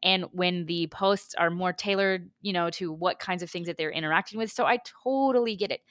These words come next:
And I love that business owners are able to be creative and put their content out there and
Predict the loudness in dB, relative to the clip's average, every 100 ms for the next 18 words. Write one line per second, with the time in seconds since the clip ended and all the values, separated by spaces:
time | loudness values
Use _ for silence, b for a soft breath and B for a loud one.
0 | b b b 6 8 6 4 2 6 10
1 | 10 8 4 -4 _ -2 -2 0 -4 0
2 | 0 0 -2 -4 2 2 4 2 4 0
3 | -2 -6 -6 -4 -4 0 0 0 -2 -4
4 | -4 -2 -2 0 -2 0 -2 0 0 0
5 | 0 0 0 -4 -6